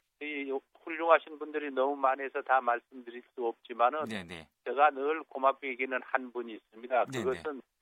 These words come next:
Speaker 1: 이제는 돌아가셨는데,
Speaker 2: 예.
Speaker 1: 일본의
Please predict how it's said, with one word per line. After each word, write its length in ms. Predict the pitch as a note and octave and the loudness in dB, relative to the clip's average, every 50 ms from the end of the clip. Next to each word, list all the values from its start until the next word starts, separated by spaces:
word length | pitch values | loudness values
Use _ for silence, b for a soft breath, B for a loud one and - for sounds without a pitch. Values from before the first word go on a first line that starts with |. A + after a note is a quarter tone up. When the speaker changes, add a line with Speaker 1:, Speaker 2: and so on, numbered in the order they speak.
| _ _ _ _ _ _ _ | _ _ _ _ _ _ _
Speaker 1:
이제는 420 | B2 A#2 B2+ B2 C3 C3+ C3+ C3 - | -8 -4 -4 -2 -2 -2 -4 -4 -4
돌아가셨는데, 1120 | - A2 A2 A2+ A2+ A2+ A2 G#2+ - _ - A2 A2 G#2+ G#2 G#2 G#2 - A#2 A#2+ B2 B2 A#2 F#2 | 0 4 6 6 6 6 4 2 2 _ -10 -12 -10 -12 -14 -12 _ 2 2 4 4 2 0 -4
Speaker 2:
예. 220 | F#2 E2 E2+ G2 B2+ C3+ _ _ _ _ _ | -10 -14 -14 -18 -20 _ _ _ _ _ _
Speaker 1:
일본의 720 | B2 B2 B2+ B2 B2 B2 B2 B2+ B2 B2+ C3 B2+ B2 A#2+ | -10 -8 -6 -6 -4 -2 -2 0 0 2 2 2 0 -2